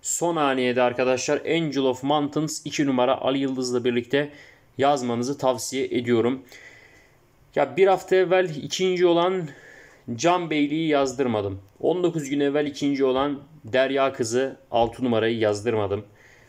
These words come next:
Hani gerçekten buna rağmen, e, iyi bir oyun olduğunu düşünüyorum. Yani at baktığımızda belli bir sayıda at yazmış olduk. Ama, e, yani burada tercihimizi yaparken arkadaşlar, e, gerçekten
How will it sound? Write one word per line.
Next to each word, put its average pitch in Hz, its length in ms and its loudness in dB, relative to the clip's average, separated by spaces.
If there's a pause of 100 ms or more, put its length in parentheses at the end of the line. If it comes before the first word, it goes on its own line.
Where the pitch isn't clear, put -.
(120)
Hani 131 260 -4
gerçekten 151 720 0 (1120)
buna 151 220 4
rağmen, 139 540 2
e, 120 320 4
iyi 139 260 -2
bir 143 80 2
oyun 139 200 6
olduğunu 127 320 2
düşünüyorum. 117 500 0 (260)
Yani 104 340 -2
at - 440 -4 (180)
baktığımızda 113 840 -2
belli 110 200 -2
bir 110 100 -10
sayıda 110 280 2
at 110 180 0
yazmış 107 360 -2
olduk. 107 400 -4 (540)
Ama, 127 500 0
e, - 120 -2 (360)
yani 123 300 0
burada 131 280 0
tercihimizi 123 560 0
yaparken 120 420 2
arkadaşlar, 113 920 -2
e, 110 600 2
gerçekten 120 600 -2